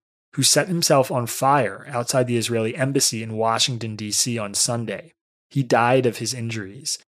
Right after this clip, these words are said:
In a video Bushnell posted online, he said he would, quote, "no longer be complicit in genocide," end quote,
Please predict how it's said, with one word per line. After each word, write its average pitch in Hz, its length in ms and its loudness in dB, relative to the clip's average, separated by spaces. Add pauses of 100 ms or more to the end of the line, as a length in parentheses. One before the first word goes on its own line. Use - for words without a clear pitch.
(200)
In 143 80 4
a 156 60 8
video 165 540 8
Bushnell 139 480 2
posted 127 400 0
online, 117 540 -2
he 120 120 -4
said 123 280 0
he 131 120 0
would, 123 160 0
quote, 143 280 2
"no 131 180 4
longer 139 400 4
be 120 180 -4
complicit 120 540 -6
in 117 180 -8
genocide," 117 680 -2
end 107 240 -12
quote, 104 340 -8